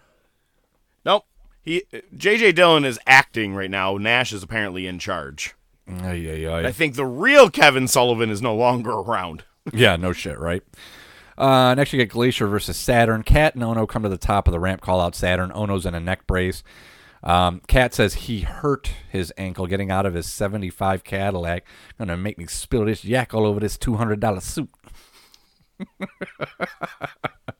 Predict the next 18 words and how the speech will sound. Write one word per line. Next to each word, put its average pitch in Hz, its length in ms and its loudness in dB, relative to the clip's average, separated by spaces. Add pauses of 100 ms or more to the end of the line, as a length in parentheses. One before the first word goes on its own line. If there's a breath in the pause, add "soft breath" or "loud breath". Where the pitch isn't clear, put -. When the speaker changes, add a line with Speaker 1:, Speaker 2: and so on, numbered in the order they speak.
(1120 loud breath)
Speaker 1:
Nice. - 340 -14 (1040 loud breath)
Speaker 2:
Ono 165 280 4
causes 123 340 2
a 107 60 0
distraction. 104 520 -2
Kat 117 240 -2
goes 107 200 0
for 104 140 0
a 95 60 2
heat 113 300 -6
kick, 110 240 0
but 82 120 -6
Saturn 95 480 2
ducks 95 260 -2
it, 85 100 -12
hits 98 200 -8
Glacier 87 440 -8
instead. 92 500 -2